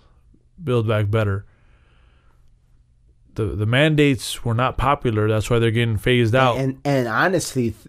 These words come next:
Speaker 2: like, thank God. Imagine the state of the world now with the additional burden of Build Back Better and the, the voting shit they try to
Speaker 1: Yeah.
Speaker 2: pass. It'd
Speaker 1: Well,
Speaker 2: be the end of the world.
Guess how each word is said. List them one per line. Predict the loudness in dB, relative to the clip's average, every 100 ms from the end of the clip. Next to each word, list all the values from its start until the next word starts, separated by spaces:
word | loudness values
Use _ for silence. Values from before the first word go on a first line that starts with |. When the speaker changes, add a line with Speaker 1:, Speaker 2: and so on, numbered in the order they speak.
| -6
Speaker 2:
like, | -4 -4
thank | -2 -2 0 0
God. | 2 2
Imagine | 2 2 0 0 -2
the | -2
state | -2 0 0 0
of | 0
the |
world | 0 2 2 0
now | -2 -2 0 0 -2 -8 _ _ _ _ _ -6
with | -2 -2
the | 0 0
additional | 0 0 0 -4 -4
burden | 0 2 2 0 -2 -4
of | -8 -8
Build | -2 0 0
Back | 0 -2 -2
Better | 0 0 0
and | -2 -4 -4 -4 -4 -4
the, | -6 -6
the | -8 -6
voting | -2 0 2 0
shit | -2 -4
they | -4
try | -2 -2 -2
to |
Speaker 1:
Yeah. | -2
Speaker 2:
pass. | -2 -2 0 0 -2 -10 -6
It'd | 0
Speaker 1:
Well, | 2
Speaker 2:
be | 2
the | 4 4
end | 4 0
of |
the | 0
world. | 0 0 2 2 0